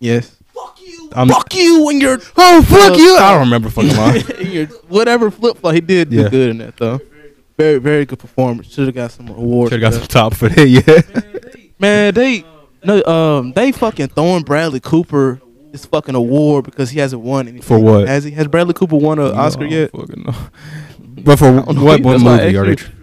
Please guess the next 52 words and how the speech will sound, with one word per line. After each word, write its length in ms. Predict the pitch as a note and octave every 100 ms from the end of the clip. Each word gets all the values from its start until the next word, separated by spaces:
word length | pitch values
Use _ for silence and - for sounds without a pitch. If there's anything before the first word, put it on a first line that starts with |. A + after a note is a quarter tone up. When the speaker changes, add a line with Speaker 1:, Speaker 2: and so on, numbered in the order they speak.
| _ _
Speaker 2:
they 80 | _
Speaker 1:
you. 80 | -
For 100 | F#3+
Licorice 420 | E3+ E3 D3 -
Pizza. 440 | E3+ D#3 - C#3+
I've 220 | - F#3 G3+
seen 200 | F#3+ D#3+
a 20 |
movie. 240 | C#3+ C3
He's 100 | E3+
in 80 | F#3+
a 40 |
movie 240 | D#3 E3 D#3
for, 120 | D3+
like, 280 | C#3 C3+ A#2 _ _ _ _ _ _ -
ten 220 | F3 D#3
minutes. 360 | C3+ A2+ G2 -
Speaker 2:
Yes. 100 | _ _ _ _ _
Speaker 1:
And 60 |
they 100 | D3+
give 160 | D3+ D#3+
him 160 | E3 D3+
a, 80 | C#3 -
a 60 | C3
best 420 | C#3 D3+ - -
male 200 | C3+ C#3+
supporting 340 | - - C#3+ A#2
Speaker 2:
That 60 |
shouldn't 160 | A#2+ A2
Speaker 1:
actor 120 | G#2
Speaker 2:
count 120 | A2 G2+
as 80 | -
supporting 340 | - G#2 F#2+
Speaker 1:
nominee. 120 | F#2
Speaker 2:
actor, 140 | F#2+ -
ten 160 | G#2+
minutes 160 | G#2 G2+
screen 200 | - G#2
time. 260 | A2 G#2 - C4 D4+ _ _ _ _ _
Speaker 1:
He 120 | A3
was 260 | C#4+ D4+ - _ C#3 C#3
Speaker 2:
That's 160 | A#2 C#3
like 140 | A2+
Speaker 1:
ten 100 | A2+
Speaker 2:
giving 120 | D3+ A2
Speaker 1:
minutes. 160 | A2
Speaker 2:
Zendaya 180 | A2 A2
best 160 | G#2+ -
supporting 320 | - G#2 F#2+
Speaker 1:
He 40 |
was 60 | G#2
Speaker 2:
actress 120 | D#3